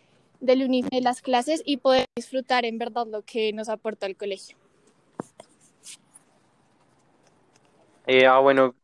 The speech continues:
Speaker 2: gracias, Valeria, eh, por esa respuesta, esa aclaración sobre el Spirit Week.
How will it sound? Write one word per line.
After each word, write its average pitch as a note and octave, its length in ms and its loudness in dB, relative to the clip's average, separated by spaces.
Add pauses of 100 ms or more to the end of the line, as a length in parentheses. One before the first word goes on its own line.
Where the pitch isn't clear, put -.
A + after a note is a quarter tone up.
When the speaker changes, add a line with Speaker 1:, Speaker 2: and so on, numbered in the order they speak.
(100)
Speaker 2:
gracias, B2+ 360 2
Valeria, C3+ 400 4 (280)
eh, A2+ 220 0
por A#2 160 -2
esa A2 300 2 (640)
respuesta, C3+ 640 -4
esa A#2+ 120 2
aclaración A#2 580 4
sobre A#2+ 220 2
el B2 80 2
Spirit A2 380 -2
Week. C3 240 -2